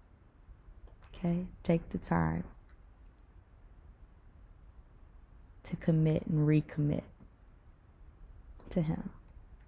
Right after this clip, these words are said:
so you can stay close to him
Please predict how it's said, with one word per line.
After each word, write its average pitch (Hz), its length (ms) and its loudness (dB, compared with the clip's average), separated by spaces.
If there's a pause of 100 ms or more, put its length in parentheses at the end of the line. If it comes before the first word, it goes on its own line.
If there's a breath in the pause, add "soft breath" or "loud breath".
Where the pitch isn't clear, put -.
(2000)
so - 260 2
you 160 160 8
can 165 160 -2
stay 170 240 2
close 165 380 0
to - 100 -4
him 156 200 -2